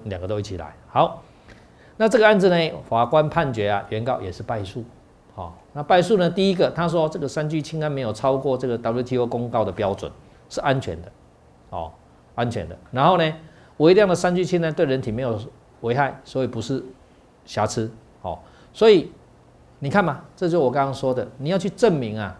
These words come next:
他这个有加害行为，结果法官认定说他卖的这个东西里面有三聚氰胺呢，它不是瑕疵。哦，因为你吃了又不会怎样，哦，所以不会怎样，那就不是加害行为啦。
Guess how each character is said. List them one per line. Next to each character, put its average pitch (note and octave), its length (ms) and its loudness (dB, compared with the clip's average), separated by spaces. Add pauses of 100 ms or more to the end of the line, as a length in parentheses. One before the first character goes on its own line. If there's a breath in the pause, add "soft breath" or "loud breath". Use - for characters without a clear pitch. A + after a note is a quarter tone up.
(160)
他 D3+ 140 -8
这 D#3+ 100 -2
个 C3 160 0 (260)
有 G#2 120 -6
加 C3 200 0
害 C3+ 140 2
行 A2 220 -6
为， G#2 120 -4
结 C#3 140 -4
果 C#3 180 0 (280 loud breath)
法 G#2+ 160 0
官 C#3+ 180 2
认 C#3 140 -2
定 C3+ 120 -6
说 C3 140 -6
他 C#3+ 100 -8
卖 F#3+ 320 0
的 C#3+ 80 2
这 C#3+ 80 0
个 D3+ 120 0
东 D3+ 200 0
西 D3 140 0
里 A#2+ 140 -4
面 D3 100 -2
有 B2 60 -2
三 C3+ 200 -2
聚 C3+ 120 -2
氰 C3+ 200 -4
胺 C3 120 -4
呢， A#2+ 120 -8
它 D#3 140 -12
不 C3+ 100 -10
是 B2+ 120 -6
瑕 A2+ 180 -4
疵。 B2+ 240 -10 (400 loud breath)
哦， B2+ 140 -6
因 D#3+ 80 -2
为 D#3 60 -2
你 B2 60 -4
吃 D3+ 180 -6
了 C#3 60 0
又 C#3 80 0
不 A#2+ 120 -4
会 A#2+ 80 -2
怎 F#2+ 120 -8
样， A2 220 -8 (460)
哦， - 140 -18 (180)
所 - 180 -4
以 D#3 60 -2
不 D#3 120 -2
会 E3 80 6
怎 B2+ 140 2
样， C#3 100 2
那 C#3 80 -4
就 C3 120 -2
不 B2 100 -6
是 B2 100 -6
加 B2 180 0
害 B2 100 0
行 A2 200 -6
为 F#2 120 -6
啦。 F#2 160 -10